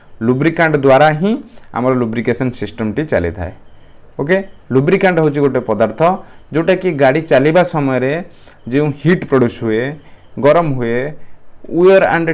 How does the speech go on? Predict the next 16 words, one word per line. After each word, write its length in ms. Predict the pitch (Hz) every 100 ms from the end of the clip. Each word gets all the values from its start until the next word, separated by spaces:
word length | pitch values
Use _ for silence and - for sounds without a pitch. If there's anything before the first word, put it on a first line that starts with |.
| 165
ଟିୟର୍ 260 | 160 147 110
ମାନେ 200 | 127 151
ଘୋରିଯାଏ 540 | 123 151 160 143 127 127 156 - 135 135 123 -
ପାର୍ଟ 180 | 139 127
ସବୁ, 320 | - 113 110 131 - - - - -
ଏବଂ 160 | - 196 202 -
ସାଉଣ୍ଡ 380 | - - 147 170
ସବୁ 260 | 165 151 147
ହୁଏ, 240 | 127 117 120 143 - - - - -
ଏବଂ 200 | 156 185 214 226 - - - - -
ଗରମ 340 | 117 143 175 170
ହୋଇକି 260 | 175 165 190
ଫ୍ରିକ୍ସନ୍ 520 | - 156 139 190 175
ହୋଇକି 200 | 175 160
ଘର୍ଷଣ 360 | 139 139 - 170
ହୁଏ, 220 | 139 120